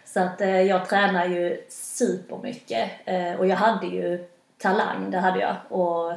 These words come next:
jag hade ju spelet från första början. Ehm, så jag åkte till E M och vann fyra av fem medaljer, guldmedaljer. Så att, eh, det var verkligen så här.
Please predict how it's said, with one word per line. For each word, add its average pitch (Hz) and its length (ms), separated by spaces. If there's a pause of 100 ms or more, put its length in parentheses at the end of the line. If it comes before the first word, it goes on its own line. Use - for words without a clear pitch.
(120)
jag 185 140
hade 180 240
ju 175 160
spelet 175 520
från 170 160
första 165 280
början. 180 640 (160)
Ehm, 175 560 (280)
så - 160
jag 185 180
åkte 196 240
till 202 320
E 180 40
M 185 220
och 185 180
vann 185 380
fyra 202 340
av 190 40
fem 190 240
medaljer, 190 460 (100)
guldmedaljer. 190 680 (720)
Så - 160
att, 196 240
eh, 196 460 (600)
det 214 100
var 208 160
verkligen 214 360
så 214 60
här. 185 120